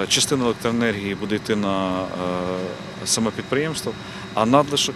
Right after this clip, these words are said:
йде в загальну систему. Це погоджено з обленерго. Обленерго підтверджує план, е, виробітку самої електроенергії і приймає в систему, єдину енергетичну.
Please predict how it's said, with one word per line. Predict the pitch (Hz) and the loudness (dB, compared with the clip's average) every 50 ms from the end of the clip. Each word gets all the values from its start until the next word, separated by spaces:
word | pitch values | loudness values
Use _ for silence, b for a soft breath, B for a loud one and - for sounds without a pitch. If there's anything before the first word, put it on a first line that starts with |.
| - - | -6 -8
йде | 107 101 107 120 117 | -6 0 2 4 4
в | 101 98 | 4 2
загальну | 101 107 110 117 113 107 | 0 2 2 2 2 0
систему. | - - - - 139 143 143 127 110 | 0 -2 -2 -2 -2 -2 -2 -2 -2
Це | - - | -2 -4
погоджено | 107 - 113 104 123 113 104 110 104 104 | -2 -2 0 0 0 0 0 0 -2 -2
з | 98 95 139 - | -2 -2 -2 0
обленерго. | - 131 117 117 123 120 131 147 143 135 127 117 - - - - - - | 0 0 2 2 0 0 0 0 -2 -2 -4 -6 -10 -12 -14 -10 -8 -6
Обленерго | 104 107 117 110 110 113 110 101 - | -2 -2 0 0 0 0 -2 -4 -4
підтверджує | - - - - 131 120 98 92 98 98 95 92 90 - | -8 -10 0 2 4 4 4 2 0 -2 -2 -2 -2 -2
план, | 110 107 101 101 | -2 -2 -2 -2
е, | 101 95 95 92 92 95 95 92 92 - - - - - - - 98 101 | -4 -6 -6 -6 -6 -4 -6 -6 -6 -8 -10 -12 -12 -12 -10 -10 -6 0
виробітку | 117 139 147 139 135 131 - - 135 123 | 2 2 2 2 0 -4 -6 -8 -8 -6
самої | - - 123 123 120 | -4 -4 -2 -2 0
електроенергії | 117 110 110 - 117 110 104 104 120 131 | -2 -2 -4 -4 -4 -4 -4 -2 -4 -2
і | |
приймає | - 123 120 117 117 110 | 0 0 2 2 2 0
в | 95 | 0
систему, | - 107 104 - 98 87 85 82 82 - - - - - | -2 -4 -4 -4 -4 -4 -4 -6 -8 -10 -12 -12 -6 -6
єдину | 107 113 123 113 104 | -4 -2 -2 -2 -2
енергетичну. | 98 92 90 95 95 - 85 - - | -2 -4 -4 -6 -6 -8 -10 -12 -12